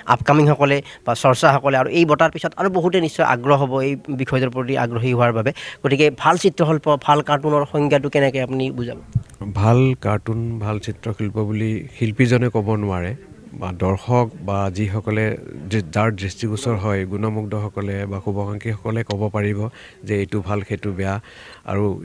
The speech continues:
Speaker 2: সেই ভাল বেয়াৰ মাজেদি তেওঁলোকে, আহ, সমাজৰ প্ৰতিষ্ঠা লাভ কৰিব বুলি মই ভাবোঁ। কিন্তু শিল্পীজনে ক'ব নোৱাৰে যে মোৰ এইটো ভাল বা এইটো চবচে ভাল, সকলোতকৈ ভাল হৈছে, এইটো বেষ্ট, তেনেকৈ ক'বলৈ অলপ দিগদাৰ হয়। গতিকে সেই,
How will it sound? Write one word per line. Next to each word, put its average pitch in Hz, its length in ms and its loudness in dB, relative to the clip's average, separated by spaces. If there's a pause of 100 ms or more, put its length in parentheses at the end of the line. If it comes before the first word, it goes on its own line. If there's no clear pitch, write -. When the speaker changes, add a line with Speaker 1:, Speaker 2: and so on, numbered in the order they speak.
Speaker 2:
সেই 135 120 0
ভাল 113 300 -2
বেয়াৰ 123 240 0
মাজেদি 113 480 2 (500)
তেওঁলোকে, 101 560 -2
আহ, 85 640 -8
সমাজৰ 107 420 -2 (300)
প্ৰতিষ্ঠা 104 380 -6
লাভ 98 260 -2
কৰিব 95 120 -6
বুলি 92 300 -10
মই 92 160 -8
ভাবোঁ। 82 320 -8 (240)
কিন্তু 127 220 0
শিল্পীজনে 151 420 2
ক'ব 123 260 4
নোৱাৰে 110 280 2
যে 110 140 2
মোৰ 113 180 4
এইটো 104 200 2
ভাল 104 240 2 (260)
বা 101 260 0
এইটো 98 180 -4
চবচে - 400 -8
ভাল, 98 280 -4 (380)
সকলোতকৈ 101 380 -2
ভাল 95 220 0
হৈছে, 95 180 -2
এইটো 98 200 -2
বেষ্ট, 101 320 0 (380)
তেনেকৈ 123 320 2
ক'বলৈ 117 320 2
অলপ 117 160 2
দিগদাৰ 101 340 0
হয়। 104 220 -2 (260)
গতিকে 113 400 -2 (100)
সেই, 143 320 4